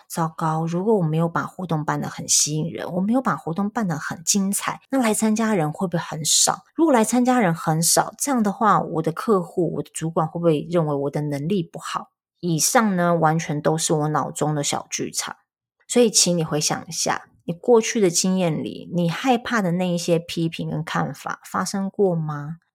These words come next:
如果答案是否定的话，那我们可以合理的推论，这就是我们小剧场在作祟。所以下一次当你又开始自我怀疑的时候，请记得告诉自己，这一切都是小剧场，它并不会发生。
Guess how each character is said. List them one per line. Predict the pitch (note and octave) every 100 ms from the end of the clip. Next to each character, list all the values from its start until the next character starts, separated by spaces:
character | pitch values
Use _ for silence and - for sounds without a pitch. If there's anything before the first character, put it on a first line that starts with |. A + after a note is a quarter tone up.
| _
如 | G3+ D4
果 | D4
答 | E3+
案 | F3+
是 | F#3 G3
否 | - B2+
定 | - F3+
的 | D#3+
话， | - D3+ - - - - _
那 | A#3
我 | G#3+ D3+
们 | D3
可 | -
以 | E3+
合 | - - E3
理 | D#3+
的 | D3
推 | - E3
论， | D#3 E3 D#3 - _
这 | - G3+
就 | F3+
是 | E3 F3
我 | D3+
们 | D#3
小 | D#3+ D3 B2
剧 | -
场 | E3+ D#3+ D#3+
在 | D3
作 | D3 D3 D3
祟。 | - - - _
所 | -
以 | D#4
下 | - D4
一 | B3+
次 | A#3 - F#3+
当 | E3 F#3+ F#3+
你 | E3
又 | E3+
开 | F3 - D#3+
始 | E3 - - -
自 | -
我 | E3+ -
怀 | - - -
疑 | E2+
的 | -
时 | - -
候， | - - D2 -
请 | - D3
记 | - A3
得 | F3+
告 | E3+ E3
诉 | E3 D#3+
自 | D3+ D#3
己， | - - - _ _ _
这 | C4+
一 | -
切 | E3 - F3
都 | E3+
是 | D#3 D#3
小 | - -
剧 | - E3
场， | D#3 - -
它 | - E3+
并 | F3 E3
不 | -
会 | D#3+
发 | - - D#3
生。 | - - F3